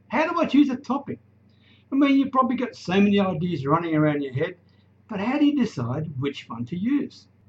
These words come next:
Well, at this point, I could be brutally honest and a bit cruel by telling you that it really doesn't matter what topic you choose, because as a brand new blogger, nobody,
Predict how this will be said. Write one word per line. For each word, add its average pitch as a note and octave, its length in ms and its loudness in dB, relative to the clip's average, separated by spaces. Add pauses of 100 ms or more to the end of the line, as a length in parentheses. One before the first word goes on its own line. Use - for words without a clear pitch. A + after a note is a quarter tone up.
(220)
Well, D3+ 380 -2
at E3 120 -8
this C#4 160 4
point, D#3 440 -2 (100)
I F#3+ 80 -4
could E3+ 220 -2
be E3+ 100 -2
brutally E3+ 460 2
honest B2+ 320 -4 (140)
and C#3 140 -6
a C3 40 -6
bit E3 240 -4
cruel C3+ 420 -6 (320)
by E3 140 -2
telling G#3 340 4
you A#2+ 240 -8 (220)
that D#3 140 -2
it D3 40 -4
really D3 220 2
doesn't C3+ 280 -4
matter B2+ 360 -8
what C#3+ 280 -6
topic - 360 -8
you C3 80 -10
choose, - 540 -16
because D#3+ 300 -2
as D#3 140 0
a D#3 60 2
brand E3 420 -2
new D#3+ 220 2
blogger, B2+ 400 -6 (340)
nobody, D#3 720 -2